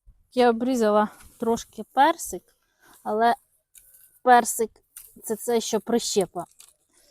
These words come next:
Я його обрізала. Той, що має плодоносити, я його не чіпала. Буду по цвіту обрізати. А тут прибрала серединку,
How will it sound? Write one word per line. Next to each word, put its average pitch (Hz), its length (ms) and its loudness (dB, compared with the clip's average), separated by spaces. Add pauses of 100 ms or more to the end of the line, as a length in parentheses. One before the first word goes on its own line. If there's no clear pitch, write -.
(720)
Я 190 180 -6
його 190 260 -8
обрізала. 185 560 -6
Той, 240 240 -6
що - 380 -10
має 240 340 -2
плодоносити, 233 840 -4
я 226 200 -8
його 247 220 -4
не 220 140 -6
чіпала. 170 580 -6
Буду 226 320 -10
по - 140 -8
цвіту 180 440 -10
обрізати. 185 720 -10 (1500)
А 247 100 -4
тут 302 280 2
прибрала 233 680 4 (800)
серединку, 226 1120 -4